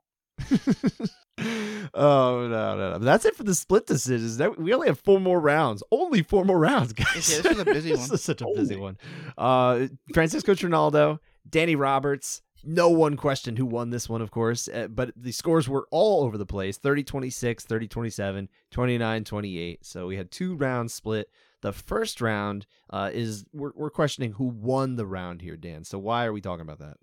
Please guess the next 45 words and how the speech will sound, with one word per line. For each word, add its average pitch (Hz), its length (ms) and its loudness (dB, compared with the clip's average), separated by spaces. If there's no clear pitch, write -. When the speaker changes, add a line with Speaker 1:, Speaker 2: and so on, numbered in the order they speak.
Speaker 2:
Yeah, 143 140 0
I 151 60 0
think 254 160 -2
it's 160 100 -6
a 98 60 -8
really 135 200 -4
close 120 320 -10
round. 117 320 -8
I - 60 -8
think 156 240 -8
both 156 260 2
guys 143 280 2
are 110 100 -4
hitting 135 300 -4
with, 120 180 -8
with 131 140 -6
some 117 180 -8
solid 131 440 0
power. 120 440 0
Roberts' 143 460 4
left 135 260 2
hand, 135 260 -2
when 135 120 -4
it, 117 60 -12
when 143 140 -2
it 139 40 0
actually 143 280 0
splits - 400 -6
the 131 100 -10
guard, 117 280 0
I 90 80 -4
think - 220 -14
it's - 120 -16
really 127 200 -6
good. 120 240 -4
Uh, 127 80 -4
he 143 120 0
was 151 120 -2
coming 170 240 2
up - 80 -4
short 127 260 -4
a - 40 -12
couple 120 280 -8
times, 113 420 -8
but, 117 200 -8